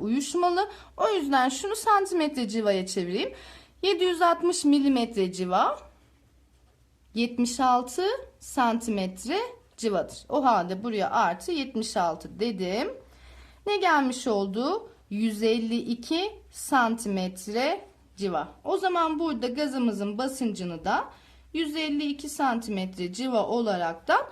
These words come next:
bulmuş oldum. Şimdi bakın gazımızın üç tane parametresini biliyorum. Bir tanesini soruyor. O halde burada demektir ki ideal gaz denklemini kullanacağım.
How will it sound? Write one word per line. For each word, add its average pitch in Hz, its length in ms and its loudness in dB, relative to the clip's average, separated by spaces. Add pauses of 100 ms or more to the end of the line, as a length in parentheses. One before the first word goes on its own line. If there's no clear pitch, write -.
(300)
bulmuş 240 440 2
oldum. 226 440 2 (680)
Şimdi 440 540 0
bakın 269 420 0 (280)
gazımızın 302 720 0 (120)
üç 392 280 0
tane 403 360 2
parametresini 339 920 0
biliyorum. 262 420 0 (100)
Bir 403 120 4
tanesini 403 600 0
soruyor. 240 640 0
O 370 180 0
halde 302 420 2
burada 247 580 2 (100)
demektir 262 680 0
ki 302 420 -4 (120)
ideal 208 540 2
gaz 226 340 4
denklemini 262 560 0
kullanacağım. 302 720 2